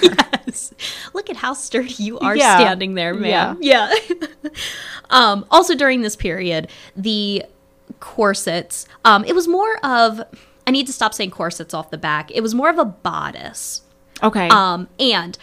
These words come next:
Speaker 1: I did have to look up to see what the difference between a bodice versus, um, corsets are.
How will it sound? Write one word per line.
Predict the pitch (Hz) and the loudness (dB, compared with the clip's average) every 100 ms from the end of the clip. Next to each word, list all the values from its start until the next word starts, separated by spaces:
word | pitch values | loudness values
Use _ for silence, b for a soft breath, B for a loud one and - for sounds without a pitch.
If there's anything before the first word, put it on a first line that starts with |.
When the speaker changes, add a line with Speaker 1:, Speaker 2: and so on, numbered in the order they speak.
| B - | B -2
Speaker 1:
I | |
did | 233 262 320 | -2 0 0
have | 320 311 | 0 0
to | 247 | -2
look | 214 214 | -2 -2
up | 202 - | -4 -6
to | 208 | -12
see | 196 | -8
what | 185 | -8
the | 180 | -8
difference | 175 170 180 - | -12 -10 -10 -12
between | - 185 170 | -12 -10 -10
a | |
bodice | 165 - 147 147 156 156 - _ | -12 -10 -6 -4 -6 -8 -12 _
versus, | 185 165 170 180 165 165 - | -6 -6 -4 -6 -6 -8 -8
um, | 165 156 190 | -8 -8 -12
corsets | - 160 165 - | -8 -6 -6 -10
are. | - 92 - | -10 -10 -12